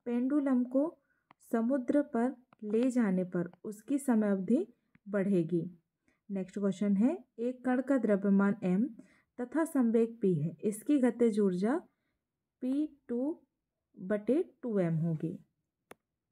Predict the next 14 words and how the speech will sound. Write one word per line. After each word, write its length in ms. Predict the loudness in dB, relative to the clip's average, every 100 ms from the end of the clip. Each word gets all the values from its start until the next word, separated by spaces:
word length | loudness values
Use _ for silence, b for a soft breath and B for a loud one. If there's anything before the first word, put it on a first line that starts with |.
| _ _ _ _ _ _ -20 _ _ _ _ _ -6
नेक्स्ट 280 | -4 -2 -2
क्वेश्चन 380 | -2 0 2 2
है, 220 | 2 0 -6
एक 260 | -6 -6 -8
भू 180 | -2
उपग्रह 520 | 0 0 -2 -4 -2 -4 -8
अपने 400 | -4 0 0 0
कक्ष 360 | -4 -4 -4
में 180 | 0 4
निरंतर 640 | 4 4 2 0 -2 -6 -8 b b -16
गति 340 | -6 -6 -2 -2
करता 360 | 0 -4 -6
है। 280 | -6 -4 -6 -12 _ _ _
यह 280 | -6 -4 -4